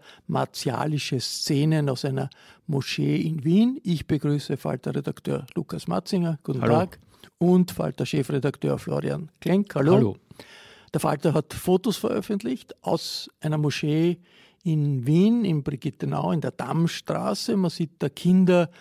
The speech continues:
Speaker 1: die stehen in Reihe und Glied, sind uniformiert. Der Saal ist mit türkischen Fahnen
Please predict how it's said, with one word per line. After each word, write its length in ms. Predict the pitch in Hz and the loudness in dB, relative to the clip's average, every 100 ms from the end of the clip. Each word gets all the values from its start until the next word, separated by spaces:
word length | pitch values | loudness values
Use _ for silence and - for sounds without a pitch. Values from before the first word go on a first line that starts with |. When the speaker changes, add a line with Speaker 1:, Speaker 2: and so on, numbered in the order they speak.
| - _ | -20 _
Speaker 1:
die 120 | - | -8
stehen 320 | - - 151 151 | -4 -4 -2 -2
in 100 | 139 | -2
Reihe 240 | 147 147 | -4 -4
und 140 | 160 | -6
Glied, 420 | - 196 214 202 - | -2 0 2 -2 -2
sind 460 | 160 147 - - - | -2 -2 -4 -18 -8
uniformiert. 880 | 151 151 - 151 190 202 196 202 - - - _ | -6 -6 -4 2 4 6 4 -2 -20 -20 -20 _
Der 80 | 151 | -8
Saal 240 | - 147 | -4 -4
ist 140 | 151 - | -4 -4
mit 180 | 135 - | -6 -2
türkischen 440 | 151 - 147 180 | -2 -2 -6 -6
Fahnen 520 | - 143 170 175 156 | -4 0 2 2 0